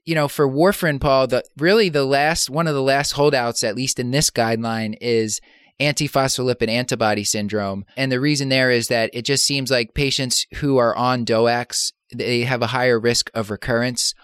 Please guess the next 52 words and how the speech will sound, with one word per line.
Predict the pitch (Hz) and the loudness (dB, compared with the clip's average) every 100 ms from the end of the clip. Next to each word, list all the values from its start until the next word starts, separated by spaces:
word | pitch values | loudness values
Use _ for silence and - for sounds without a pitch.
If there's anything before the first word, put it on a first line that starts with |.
| - | -6
Although | 120 120 117 110 - - | -2 2 4 4 0 -2
out | 131 139 | -2 0
there | 143 123 | 0 0
in | 110 | -2
practice, | 127 117 - 123 120 - - _ _ _ 113 | -2 -2 0 0 2 0 -4 _ _ _ -4
um, | 113 104 104 - | -2 -2 -4 -6
I | 110 123 | -2 -2
have | 123 131 135 | 0 -2 -2
seen | - 135 123 | -2 -4 -4
some | 117 113 | -4 -2
patients | 117 110 113 107 | -2 -2 -2 -4
with | 110 | -4
antiphospholipid | 113 117 117 110 - 113 107 | -4 -4 -4 -4 -2 -4 -4
antibody | 110 110 107 107 | -4 -4 -4 -4
syndrome | 113 107 107 110 | -4 -4 -4 -4
who | 110 | 0
are | 95 127 | 2 2
on | 131 135 | 0 2
doacs, | 135 127 123 - | 2 2 0 -4
and | 113 | -2
maybe | 113 113 | -2 0
that's | 110 104 | -2 -2
just | - 113 | -4 -6
a | - | -6
convenience | 113 107 113 113 - | -8 -4 -4 -4 -4
thing | 120 113 107 | -2 -4 -4
and | |
they're | 101 | -8
just | 101 - | -8 -8
not | 104 - | -8 -6
willing | 107 104 101 | -6 -6 -10
to | |
take | - 107 110 | -6 -6 -4
anything | 120 117 123 | -6 -6 -6
else. | 120 120 - - - _ _ _ _ - | -6 -4 -4 -6 -10 _ _ _ _ -6
But, | 110 - | -6 -4
uh, | 113 101 101 90 | -4 -4 -6 -4
they, | 131 131 | -2 -2
they | - 123 120 | -2 -4 -2
do | 143 139 | -2 0
recommend | 131 120 113 110 107 101 - _ _ _ | 0 0 -4 -4 -4 -8 -12 _ _ _
still | - - 139 | -4 2 2
sticking | - 139 127 117 | 4 0 -2 -4
with | 107 | -2
vitamin | 110 107 104 | -2 -2 -4
K | 120 101 | -4 -4
antagonists | 98 98 107 98 92 - | -4 -4 -4 -4 -6 -8
for | - 95 | -8 -10
the, | 87 | -12
for | - | -12
those | 98 90 - | -8 -6 -8
patients. | 107 78 - 92 - | -8 -10 -10 -12 -14